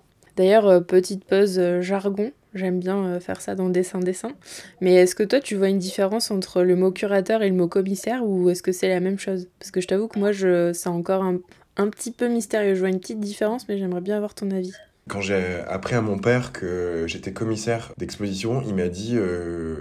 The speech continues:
Speaker 2: Elle est où la police ? » Et, euh, ça m'a fait beaucoup rire, et en même temps, ça m'a fait un peu rire, un peu, un peu réfléchir aussi à ce que ça pouvait potentiellement dire.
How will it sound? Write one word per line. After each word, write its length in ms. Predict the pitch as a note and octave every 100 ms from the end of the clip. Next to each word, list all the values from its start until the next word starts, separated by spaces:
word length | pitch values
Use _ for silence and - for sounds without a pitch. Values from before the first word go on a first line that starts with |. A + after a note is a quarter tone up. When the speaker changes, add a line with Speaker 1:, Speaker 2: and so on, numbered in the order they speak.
| -
Speaker 2:
Elle 120 | F#2+
est 40 |
où 80 | G#2+
la 100 | G2+
police ? » 520 | - G2+ F#2+ - - - -
Et, 160 | G#2+
euh, 380 | G2+ F#2+ F#2 F2+
ça 140 | E2+ G2+
m'a 120 | G#2
fait 140 | A#2
beaucoup 280 | B2+ B2 A#2
rire, 320 | G#2+ B2+ - -
et 80 | G#2+
en 80 |
même 140 | G#2+ G#2
temps, 100 | C3+
ça 160 | C3
m'a 120 | G#2+ F#2+
fait 180 | G2+
un 180 | G2+ G#2+
peu 240 | A2 C#3 C3
rire, 360 | B2 A2 -
un 140 | G#2 F#2+
peu, 480 | A#2+ C3 C3 B2 A2+
un 100 | G#2+
peu 120 | B2
réfléchir 480 | B2 B2 A#2 B2+ A2
aussi 300 | G#2+ A#2 A2+
à 80 |
ce 80 | F#2+
que 100 | -
ça 200 | G2 G2
pouvait 300 | F#2+ G#2 G2
potentiellement 720 | G2 G#2 G2+ F#2+ G2+ G2 G2+
dire. 300 | F#2+ G2+ B2+